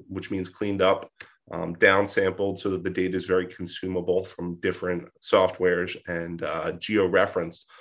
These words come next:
on that exact same tablet. So all of this happens in the palm of your hands, and everything that you need to fly just fits into a pretty simple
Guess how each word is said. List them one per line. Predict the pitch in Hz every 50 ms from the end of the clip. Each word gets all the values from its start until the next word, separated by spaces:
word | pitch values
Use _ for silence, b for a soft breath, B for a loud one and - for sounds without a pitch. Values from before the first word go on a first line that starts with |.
| b b b b _ -
on | 104 110 107
that | 101 101 92 95
exact | 87 - - 98 92 92 -
same | - - 92 87 85
tablet. | 85 - - - 92 95 - 80 - - -
So | - - - 87 82 80 - -
all | - 98 104 110 120
of | 113 90 87
this | 95 92 95
happens | - - - - 95 90 95 - - 92 87 87 87 85 -
in | - 92 92
the | -
palm | - - - - 101 98 95
of | 90 87 85
your | 82 - -
hands, | - 95 98 98 82 - - 90 87 - -
and | 85 87 87 85 b b b b b b b 113
everything | 110 113 101 113 110 107
that | - -
you | 95
need | 98 101 95 90 -
to | 87
fly | - - - 104 104 104 101 92 90
just | 85 87 85 - -
fits | - - - 98 95 - 95
into | 92 90 90 - 90 90 90 90 90 90 90 85 85
a | 85
pretty | - - 104 95 90
simple | - - 95 90 - 92 95 95 B